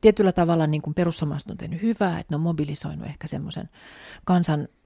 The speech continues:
osan, joka ei ole ollut kovinkaan kiinnostunut politiikasta, ja sit seurataan. Ja sitten tämmöisistä hahmoista, kun Hakkarainen, tulee suuria sankareita, jo-, jotka on niin kun päässyt vallankammareihin. Ja,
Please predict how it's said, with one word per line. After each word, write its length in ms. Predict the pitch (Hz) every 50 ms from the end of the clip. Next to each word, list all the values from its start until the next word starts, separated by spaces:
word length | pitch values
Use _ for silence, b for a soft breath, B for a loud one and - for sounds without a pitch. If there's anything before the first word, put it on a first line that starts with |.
| _
osan, 360 | - 170 165 - 190 170 151 147
joka 380 | 131 147 - - 127 - -
ei 340 | 113 113 - 139 143 139 139
ole 100 | - -
ollut 200 | 104 117 - - _ -
kovinkaan 400 | - 143 151 147 135 - - 147
kiinnostunut 600 | - 196 196 185 175 175 - - - 165 160 -
politiikasta, 760 | - 156 156 156 147 - - 143 139 - - 147 - - - - -
ja 60 | 147
sit 200 | - - - -
seurataan. 580 | - 175 175 160 156 156 - - - - - -
Ja 100 | - 120 - - - - - _ _ _ _ _ _ _ _ _ - - - -
sitten 280 | - - 165 - 156 -
tämmöisistä 520 | 160 151 151 147 - 156 - - - 147 - _ B B B B B B B B B B
hahmoista, 560 | B - 170 160 151 151 147 147 143 - 151
kun 140 | - - 143
Hakkarainen, 680 | - 160 - _ - 165 151 147 147 147 143 139 143 147
tulee 400 | - 123 135 135 143 - 135 139 -
suuria 340 | - - - 151 147 156 151
sankareita, 640 | - 151 147 147 143 - 147 147 139 135 - - 139 - _ _ _ _ _ _ _ _ - - -
jo-, 80 | - - -
jotka 320 | - - - - - 131
on 80 | 123 113
niin 80 | 131
kun 100 | - 151 -
päässyt 360 | - 113 139 143 - - 131
vallankammareihin. 960 | 139 131 131 139 147 147 143 120 127 131 131 - - - - 139 - - - -
Ja, 80 | 139